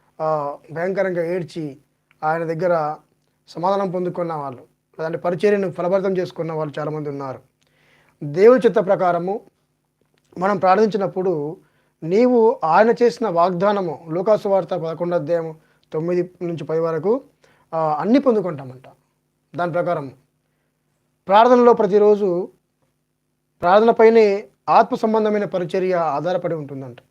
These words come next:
ప్రార్థనలో ప్రతిరోజు నూతన ఉత్తేజం, ఆ, అవసరం ఉంటుంది, నూతన విధానం అవసరం ఉంటుంది. మనం అంద-, అనుదినం ప్రార్థించే ప్రార్థన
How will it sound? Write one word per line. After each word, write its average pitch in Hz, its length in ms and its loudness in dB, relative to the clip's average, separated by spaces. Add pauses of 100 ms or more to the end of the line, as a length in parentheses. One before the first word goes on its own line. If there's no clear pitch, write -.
(340)
ప్రార్థనలో 220 460 6
ప్రతిరోజు 202 760 4 (420)
నూతన 220 340 2
ఉత్తేజం, 190 580 0 (520)
ఆ, 160 160 -2
అవసరం 220 320 0
ఉంటుంది, 160 400 -8 (680)
నూతన 220 280 6
విధానం 208 420 2
అవసరం 196 280 -2
ఉంటుంది. 147 360 -10 (240)
మనం 180 240 -2
అంద-, 196 180 0
అనుదినం 214 420 4
ప్రార్థించే 196 480 0
ప్రార్థన 185 500 -4